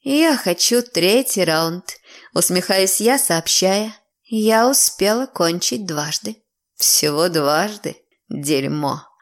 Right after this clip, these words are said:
Мне нужно срочно наверстать упущенное». «У тебя чертовски много упущений, мерзавец».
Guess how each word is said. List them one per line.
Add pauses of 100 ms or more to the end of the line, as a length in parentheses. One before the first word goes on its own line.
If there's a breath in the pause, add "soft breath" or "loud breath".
(160)
Мне
нужно
срочно
наверстать
упущенное». (520)
«У
тебя
чертовски
много
упущений,
мерзавец».